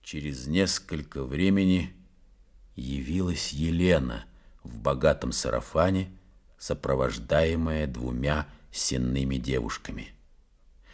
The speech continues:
Она держала в руках золотой поднос с одною только чаркой.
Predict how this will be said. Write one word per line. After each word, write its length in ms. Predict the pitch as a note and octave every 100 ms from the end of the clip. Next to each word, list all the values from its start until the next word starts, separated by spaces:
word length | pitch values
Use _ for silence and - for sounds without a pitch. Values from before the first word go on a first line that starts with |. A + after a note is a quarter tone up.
| - -
Она 200 | F#2+ G2+
держала 400 | G#2+ G2+ A#2+ A2
в 60 |
руках 400 | G#2+ G#2 A#2 A2+
золотой 640 | G2 G2+ G#2 - - G#2+
поднос 640 | F2+ F#2 F2 E2 G2 B2 A#2
с 180 | - G2
одною 640 | F2+ C#2 F2 G#2+ A#2 G#2+
только 540 | - - G2+ - F#2+
чаркой. 760 | F#2+ - F2 - - - A#1+